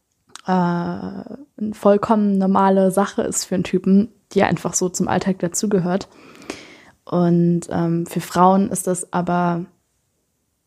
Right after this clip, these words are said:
totales Tabuthema meistens noch. Und, äh, Frauen unterhalten sich darüber auch deutlich weniger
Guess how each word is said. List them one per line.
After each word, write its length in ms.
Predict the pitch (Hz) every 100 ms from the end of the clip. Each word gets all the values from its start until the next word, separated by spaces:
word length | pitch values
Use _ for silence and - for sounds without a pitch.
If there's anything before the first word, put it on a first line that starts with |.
| _ _ _ _ _ -
totales 680 | - - - 175 180 - -
Tabuthema 600 | 196 180 220 220 214 190
meistens 460 | 185 180 185 175
noch. 300 | 185 180 175 - - _ _ _ _ _ _ - -
Und, 460 | 185 175 175 165 -
äh, 160 | 170 165
Frauen 340 | - 185 185
unterhalten 480 | 196 180 185 190 208
sich 160 | 185
darüber 400 | - 175 165 95
auch 220 | 165 165 - - _ _
deutlich 420 | 170 175 180 170 175
weniger 540 | 175 170 160 160